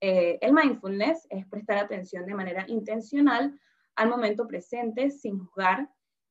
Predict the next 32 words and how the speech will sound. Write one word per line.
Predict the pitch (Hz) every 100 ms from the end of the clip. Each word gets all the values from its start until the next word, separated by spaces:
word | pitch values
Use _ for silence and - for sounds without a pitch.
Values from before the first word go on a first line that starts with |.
| _
y | -
este | 247 254
tipo | 277 269 262
de |
atención, | 262 202 190 190 214 208 202 220 233
eh, | 220 202 185
nos | 185 202
permite | 208 196 196 190 214
aprender | 208 196 180 180 185
a | 226
relacionarnos | 214 185 185 175 175 196
de | 208
forma | 185 180
directa | 190 180 170 - 180 190
con | - 185
aquellos | 165 - 226 226 254
que, | 254 202 - _
con | 220 208
aquellos | 196 214 285
con | 233 196
los | 185
que |
estamos, | 185 190 190 220 190 165 _ _
eh, | 190 180 160 - _
relac-, | - 220 208 202 _
eh, | 208 196 175 170 -
llevando | 214 226 247 277
alguna | 269 277 285
relación | 226 185 254 254
en | 254
nuestra | 233 196 180
vida, | 190 269 254 254 254